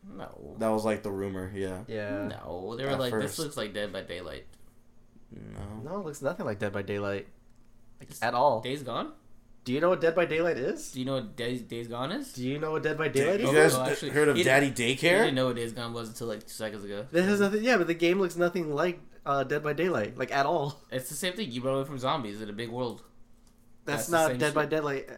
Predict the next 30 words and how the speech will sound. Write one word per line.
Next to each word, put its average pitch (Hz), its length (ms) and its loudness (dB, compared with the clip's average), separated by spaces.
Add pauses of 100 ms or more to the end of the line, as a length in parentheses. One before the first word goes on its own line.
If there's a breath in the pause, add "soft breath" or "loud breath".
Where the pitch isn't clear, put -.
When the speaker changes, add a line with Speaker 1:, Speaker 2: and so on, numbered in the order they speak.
Speaker 3:
a-, 147 40 -6
at 131 280 2
all. 143 360 2 (200)
Speaker 1:
Or 160 180 4
you 190 140 0
know 196 60 0
what 165 60 -2
the 135 60 -8
fuck 127 140 -4
I 117 60 -2
meant. 110 180 -2
What's 190 160 -4
the 294 60 -2
other 202 100 -2
one? 208 180 -4 (460)
Speaker 3:
Z, 330 380 8
you're 415 260 6
dumb. 165 300 10 (360 soft breath)
Speaker 1:
What's 220 160 -6
it 370 80 -8
called? 359 300 0
It 220 80 -2
is 403 120 0
Dead 165 160 0
by 127 120 2
Daylight. 120 260 0
Speaker 2:
Am 127 100 2
I 160 160 6
the 208 80 -4
Speaker 3:
No, 208 120 12